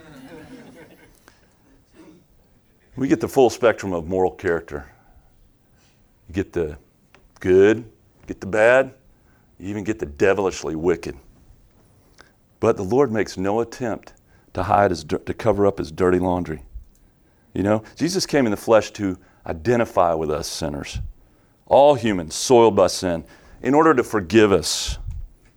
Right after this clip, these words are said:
He is willing to wade in, in order to redeem us, to save us. We read on, "The son of David,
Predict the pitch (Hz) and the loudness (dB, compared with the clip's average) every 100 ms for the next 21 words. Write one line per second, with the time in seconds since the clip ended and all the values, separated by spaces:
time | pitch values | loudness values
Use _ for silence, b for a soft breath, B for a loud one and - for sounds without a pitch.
0 | _ 117 135 120 143 139 107 92 104 110 | _ -2 -2 0 2 2 0 2 2 4
1 | 107 101 85 69 _ _ _ _ _ _ | 2 -2 -8 -12 _ _ _ _ _ _
2 | 92 107 110 101 92 90 76 98 95 82 | -4 0 2 2 0 -2 -2 -4 -4 -4
3 | 78 - - _ _ _ _ _ _ _ | -8 -14 -20 _ _ _ _ _ _ _
4 | - - - 92 80 71 - - _ _ | -14 -6 2 4 4 -2 -10 -14 _ _
5 | _ _ _ _ _ _ _ _ _ _ | _ _ _ _ _ _ _ _ _ _
6 | _ _ _ _ - 101 107 113 117 123 | _ _ _ _ -2 2 4 6 6 6
7 | 135 131 98 104 - 139 143 107 123 143 | 4 0 -2 0 4 4 4 4 4 6
8 | 170 185 - | 4 2 -2